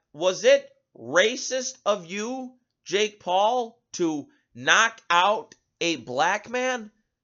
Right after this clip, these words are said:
That's a, and they're serious about it. That's how crazy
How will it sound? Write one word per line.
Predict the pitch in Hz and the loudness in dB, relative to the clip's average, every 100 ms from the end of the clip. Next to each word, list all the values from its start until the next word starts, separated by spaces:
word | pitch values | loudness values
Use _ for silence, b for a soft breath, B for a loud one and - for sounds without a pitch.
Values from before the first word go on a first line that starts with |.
| _ _ _ _ _ | _ _ _ _ _
That's | 214 254 - | 2 2 2
a, | 269 - | -2 0
and | 233 | 0
they're | 240 | 0
serious | 233 285 - 233 - | -2 -6 -4 -2 -2
about | 156 135 117 | 0 0 0
it. | - _ _ _ _ _ | -6 _ _ _ _ _
That's | 113 165 226 254 - | 2 4 6 4 -2
how | 233 220 214 | -2 -2 -2
crazy | - 214 226 202 123 110 110 | -4 -2 -2 -4 -6 -10 -10